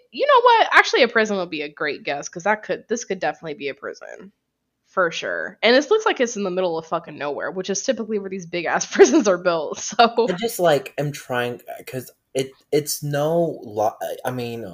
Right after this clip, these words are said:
Speaker 2: no lie, that's not, that's not the word I'm looking for. It's no
Speaker 1: Hmm.
Speaker 2: surprise that Choices uses, like, pop culture references and implicate that in their book. And so, like,
Speaker 1: Mm-hmm.
Speaker 2: when I look at this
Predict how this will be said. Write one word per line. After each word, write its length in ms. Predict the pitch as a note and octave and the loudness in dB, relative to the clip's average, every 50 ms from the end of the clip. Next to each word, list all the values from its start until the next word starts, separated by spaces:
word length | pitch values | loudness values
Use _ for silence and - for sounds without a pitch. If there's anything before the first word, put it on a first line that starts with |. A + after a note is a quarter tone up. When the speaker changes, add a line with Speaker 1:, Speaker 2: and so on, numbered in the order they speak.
| E2 - - _ _ _ - - _ _ _ | -14 -18 -20 _ _ _ -20 -20 _ _ _
Speaker 2:
no 160 | - C#3+ C#3+ C3+ | -4 -4 -2 -2
lie, 260 | A2+ F#2+ F2 F2 F2+ | -2 -4 -6 -6 -6
that's 260 | F2+ - A#2+ - - | -6 -6 -6 -6 -6
not, 240 | C3+ A#2+ A2+ G2+ - | -6 -6 -6 -6 -8
that's 160 | A#2 A#2+ - | -12 -14 -14
not 100 | - G#2+ | -16 -12
the 80 | - G2 | -10 -8
word 80 | F2+ F2 | -8 -8
I'm 80 | E2+ | -10
looking 220 | E2+ E2+ - - _ | -12 -16 -18 -16 _
for. 160 | - E2 - - | -10 -10 -4 -4
It's 180 | C3+ C3+ - - | -4 -4 -2 0
no 140 | E3 F3+ F#3+ | 0 0 2
Speaker 1:
Hmm. 60 | F#3+ | 2
Speaker 2:
surprise 400 | - - G#2+ - A2+ A#2 A#2+ - | 0 0 0 0 0 0 0 0
that 120 | - G#2+ - | -2 -4 -6
Choices 520 | - - B2 B2 A#2+ - C3+ B2+ A2 G2+ | -4 -2 -2 -2 -2 -4 -6 -6 -6 -10
uses, 560 | G2 G2+ G#2+ G#2+ G#2 G2 G#2+ G#2+ G#2 F#2+ - | -12 -12 -10 -10 -10 -6 -2 -2 -2 -2 -2
like, 260 | G2 G2 F#2+ F#2 - - _ _ _ _ _ _ _ _ _ _ _ _ | -4 -4 -4 -4 -8 -16 _ _ _ _ _ _ _ _ _ _ _ _
pop 340 | - - B2 A2+ G2+ - - | -6 -2 -2 -2 -2 -4 -10
culture 340 | - - G#2+ G2 - - G#2 | -10 -10 -10 -10 -8 -8 -6
references 840 | F2 F2+ D#2+ - - A2 G2 - - B2 B2+ B2+ B2+ B2+ B2+ - - _ _ - | -6 -6 -8 -8 -12 -12 -12 -8 -6 -4 -4 -4 -4 -6 -10 -18 -20 _ _ -8
and 160 | A2+ G#2+ - - | -8 -8 -8 -12
implicate 520 | A2 G2+ - A2+ A2 - A#2 A2+ - - | -12 -10 -10 -12 -12 -10 -12 -12 -6 -4
that 260 | G#2 G#2+ G#2+ - - | -2 -2 -2 -2 -4
in 80 | G#2+ G2 | -10 -8
their 140 | F#2+ F#2 E2 | -8 -8 -8
book. 380 | - - F#2+ A2 - - - _ _ _ _ _ - _ _ _ _ _ - | -6 -4 -4 -4 -4 -6 -12 _ _ _ _ _ -20 _ _ _ _ _ -4
And 120 | C3+ C3+ | -2 0
so, 120 | - D3+ C#3 | 2 4 4
like, 100 | C3+ B2+ | 4 2
Speaker 1:
Mm-hmm. 80 | B2 | 2
Speaker 2:
when 100 | C3 B2+ | 0 2
I 100 | C3 D3+ | 2 2
look 200 | D3+ C#3+ D3+ D3+ | 2 0 2 2
at 160 | E3 D3+ - | 0 0 0
this 340 | - A2+ A2+ A#2 B2 A#2+ - | 0 2 2 2 2 0 -4